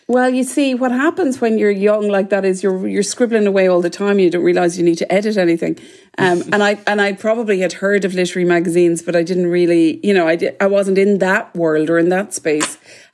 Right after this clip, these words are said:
Speaker 1: And there was a poetry publisher called Salmon Poetry, and they were my, they had published Rita Ann Higgins and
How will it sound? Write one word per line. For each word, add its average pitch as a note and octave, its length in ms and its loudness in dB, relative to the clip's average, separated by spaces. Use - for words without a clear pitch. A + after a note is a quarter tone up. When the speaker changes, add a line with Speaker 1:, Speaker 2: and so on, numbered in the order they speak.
Speaker 1:
And F3 540 0
there G3 120 0
was F#3 180 2
a F3+ 60 -4
poetry G#3+ 640 0
publisher F#3 420 -4
called E3+ 260 -2
Salmon F3+ 520 -2
Poetry, E3+ 480 -2
and D#3+ 140 0
they F3 120 0
were F3 160 0
my, D#3+ 400 0
they F#3+ 120 0
had F#3+ 100 0
published E3 340 -2
Rita E3 220 0
Ann D#3+ 160 -2
Higgins F3+ 320 -4
and E3+ 160 -2